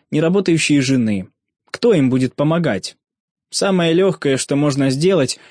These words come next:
это помогать памперсами, консервами. Самое тяжелое, когда ты понимаешь, юрист понимает, адвокат понимает,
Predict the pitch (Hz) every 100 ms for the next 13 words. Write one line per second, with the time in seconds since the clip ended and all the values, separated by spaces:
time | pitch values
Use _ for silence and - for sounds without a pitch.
0 | _ - 156 151 - 151 147 127 156 160
1 | - - 160 156 127 - 127 120 - -
2 | 135 117 - 123 107 95 85 - _ _
3 | - 139 135 131 123 135 135 196 160 113
4 | 104 - - _ 117 143 175 170 160 165
5 | 160 160 175 180 113 107 - - 135 147
6 | 165 185 - 143 139 135 143 120 98 -
7 | - 196 190 160 - 143 156 151 143 143
8 | 139 139 131